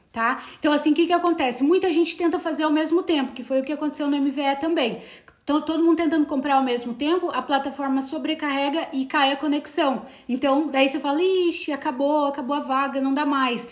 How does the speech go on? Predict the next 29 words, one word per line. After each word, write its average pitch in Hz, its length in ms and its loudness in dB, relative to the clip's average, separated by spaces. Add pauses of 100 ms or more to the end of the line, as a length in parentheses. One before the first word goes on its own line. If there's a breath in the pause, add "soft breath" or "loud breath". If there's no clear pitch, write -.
(120)
E 254 80 4
aí 247 100 4
você 247 120 -2
acaba 277 300 0
perdendo, 311 520 0
porque 240 180 -8
depois 262 320 0
vai 277 160 -2
o 277 60 2
outro 302 360 2
lá 277 200 2
e, 311 80 0
tipo, 311 260 -6
clica 320 580 0 (280 loud breath)
e 277 100 0
deu 269 220 2
certo. 269 420 -2
Então, 247 380 0 (240 loud breath)
continue 285 460 2
tentando, 277 520 0
qualquer 277 320 -4
coisa 269 260 -2
você 262 560 -2 (400 loud breath)
desconecta, 285 880 -2
conecta 277 600 -4
de 262 260 -6
novo, 269 500 2
desliga, 262 800 -2
volta, 254 640 0